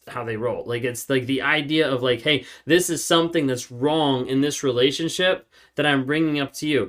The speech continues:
Now, the difference is it's not just of, like, "Hey, I wanna be able to get advice and go back and implement it." It's typically, "Hey, I wanna get advice," or, "Hey, I wanna complain about it," so that there's sympathy built.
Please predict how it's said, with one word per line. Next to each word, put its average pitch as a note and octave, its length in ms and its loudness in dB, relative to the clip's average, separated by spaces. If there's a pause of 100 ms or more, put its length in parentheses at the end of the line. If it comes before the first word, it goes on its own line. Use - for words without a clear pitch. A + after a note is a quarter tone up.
(160)
Now, D#3 120 4
the D3+ 100 4
difference G3+ 460 4
is D#3+ 100 0
it's D3 180 -4
not E3+ 360 2
just G3 200 2
of, E3+ 120 2
like, C#3+ 220 2
"Hey, E3+ 200 6
I D3+ 60 4
wanna C#3+ 240 0
be C#3 100 2
able C#3 120 2
to C3 100 4
get D3 240 0
advice C#3 440 -4
and C#3 80 -4
go C3+ 140 2
back C#3+ 320 0
and A#2+ 200 -12
implement F3 440 2
it." A#2 140 -4 (160)
It's D3 160 0
typically, F#3 500 2 (120)
"Hey, F3 160 4
I E3+ 40 6
wanna D#3+ 240 2
get C#3+ 140 0
advice," D#3 360 0
or, C3 120 0
"Hey, E3 240 2
I D3+ 80 4
wanna D3+ 240 0
complain D3 500 -2
about D3 280 2
it," C3 100 -4
so - 180 0
that C3+ 160 0
there's B2 180 -2
sympathy E3 600 -4
built. F#2 400 -12